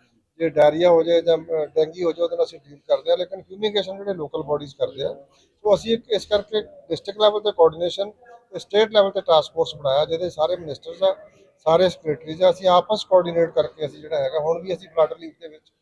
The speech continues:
ਮੈਂ ਹਸਪੀਟਲ ਦੇਖ ਰਿਹਾ, ਬੈਕਅਪ ਸਪੋਰਟ ਦੇਖ ਰਿਹਾ, ਐਂਬੂਲੈਂਸ ਸਰਵਿਸਿਜ਼ ਦੇਖ ਰਿਹਾ, ਮੈਡੀਸਨ ਸਪਲਾਈ ਦੇਖ ਰਿਹਾ।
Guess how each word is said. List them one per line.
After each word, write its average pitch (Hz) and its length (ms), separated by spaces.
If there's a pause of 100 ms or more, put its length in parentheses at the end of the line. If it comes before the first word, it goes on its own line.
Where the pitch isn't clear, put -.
(420)
ਮੈਂ 170 80
ਹਸਪੀਟਲ 165 440
ਦੇਖ 170 200
ਰਿਹਾ, 170 280 (520)
ਬੈਕਅਪ 180 320
ਸਪੋਰਟ 170 300
ਦੇਖ 160 200
ਰਿਹਾ, 160 160
ਐਂਬੂਲੈਂਸ 165 480
ਸਰਵਿਸਿਜ਼ 175 340
ਦੇਖ 156 180
ਰਿਹਾ, 156 200
ਮੈਡੀਸਨ 165 400
ਸਪਲਾਈ 165 280
ਦੇਖ 160 200
ਰਿਹਾ। 156 200